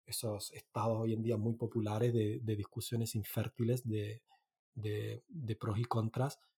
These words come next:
y tomar acción. Eh, y justamente estas formaciones van en eso. Los campos electromagnéticos existen, no, no es un invento de nadie. La exposición a campos electromagnéticos existe. Las afectaciones a la salud son reales. Las personas his-,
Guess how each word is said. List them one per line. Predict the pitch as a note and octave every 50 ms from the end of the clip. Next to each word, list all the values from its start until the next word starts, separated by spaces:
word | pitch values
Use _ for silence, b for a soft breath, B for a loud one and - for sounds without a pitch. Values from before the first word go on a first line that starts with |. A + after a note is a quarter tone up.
| _ _ _ _ -
y | - A#2+ A2+ A2
tomar | - A#2+ G#2 A2 A2
acción. | G2+ - - - - A2 G#2 G#2 G#2+ - _ _ _ _ _ _ _ - -
Eh, | G#2+ G#2 G#2+
y | C3
justamente | A#2 - C3+ - D3 B2 B2 A#2+ - C3+
estas | B2+ - A#2
formaciones | - B2+ A#2 A#2 A2 - B2+ B2 A2+
van | A2 A2+ G#2+ G#2+
en | G#2+
eso. | G#2+ G#2+ - - D#3
Los | D3+ A#2 G#2
campos | - - A2+ A#2 A2
electromagnéticos | A2+ G#2+ G#2+ - - G#2 G#2 G#2 A2 - A#2+ - A#2
existen, | - - - - B2+ G#2+ - - - C3+ D#3+ - - _
no, | - A#2 G#2+ G#2+ A#2+ - _ -
no | A#2+ A2
es | G#2 - -
un | A#2+
invento | A2 G#2+ G#2 G#2 A2 G#2 G#2 - C3+ C#3+ D#3 B B B B B
de | B2 A#2
nadie. | A2 A2 A2 A2+ B2
La | B2 A#2+
exposición | A#2 A#2 - A2+ G#2 - G#2+ - - - B2+ A#2+
a | A#2 -
campos | A#2 G#2 - - A2+ G2+
electromagnéticos | A2+ A2 G#2+ - - - G#2+ G#2 G#2 G#2 G2+ - G#2+ G#2+
existe. | G#2 - - B2+ A#2+ B2 - - D#3 D#3 B B B B B
Las | B2 A#2+ A2+
afectaciones | A2 A2+ - C3 A#2+ - A2 - - B2 A#2+ A2+ A2+
a | B2+
la | A2 G#2 - -
salud | - A#2 G#2+ A2+ A#2+
son | B2 - - C3+ C3 B2
reales. | A2+ G#2+ G#2 G2+ G2 G#2 A#2 C3 - - B B B B B B
Las | - -
personas | - A2+ - - A#2+ A2 G#2
his-, | A2 G#2 - -